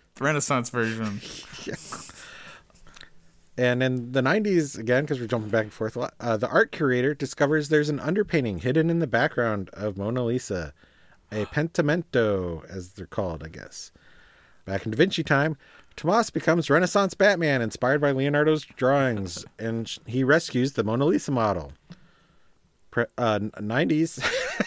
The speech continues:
Speaker 2: <laughs> Batman stops the thugs and the curator from revealing the underpainting of Ye Old Batman. Okay, I miss reading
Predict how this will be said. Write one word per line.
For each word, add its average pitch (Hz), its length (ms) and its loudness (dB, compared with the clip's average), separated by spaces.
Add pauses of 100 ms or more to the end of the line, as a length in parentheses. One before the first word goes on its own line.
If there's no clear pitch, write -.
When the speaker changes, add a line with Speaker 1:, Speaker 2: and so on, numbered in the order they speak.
(260)
Speaker 2:
<laughs> - 640 -18
Batman 147 380 2
stops 131 420 0
the 151 120 0
thugs 127 400 2
and 127 120 0
the 143 80 0
curator 120 440 2
from 113 180 -2
revealing 139 480 2
the 160 120 2
underpainting 131 580 0
of 90 100 -2
Ye 110 160 2
Old 131 220 2
Batman. 92 560 -4 (1080)
Okay, 123 220 2
I 117 120 0
miss 156 400 2
reading 151 440 2